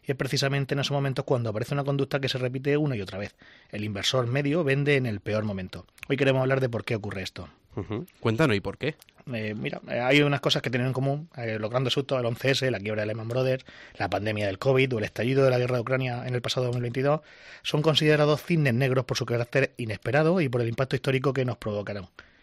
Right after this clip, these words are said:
Speaker 1: Los cisnes negros son eventos que comparten características entre ellos. En primer lugar, deben ser inesperados. La
Speaker 2: Ujú.
Speaker 1: probabilidad de que ocurra a priori es prácticamente nula.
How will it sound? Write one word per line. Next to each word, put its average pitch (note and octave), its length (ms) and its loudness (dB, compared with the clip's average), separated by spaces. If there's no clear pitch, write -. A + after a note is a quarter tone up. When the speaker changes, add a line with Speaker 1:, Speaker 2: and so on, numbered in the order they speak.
Speaker 1:
Los - 100 -10
cisnes B2+ 220 0
negros C3 280 2
son C3+ 120 -2
eventos B2 300 0
que A#2+ 100 0
comparten A#2 440 -2
características A2 600 -2
entre F#2 180 -10
ellos. F#2 140 -8
En G#2 80 -10
primer A#2 240 -2
lugar, C3 280 0
deben A2+ 220 0
ser A2 160 0
inesperados. G2 460 -2
La G#2 80 -6
Speaker 2:
Ujú. G2 60 -4
Speaker 1:
probabilidad G2 340 -2
de G#2 60 -4
que A2 60 -12
ocurra A#2+ 360 -2
a G2+ 120 -6
priori C3 400 4
es A#2 80 -4
prácticamente A2 540 -2
nula. B2 220 -2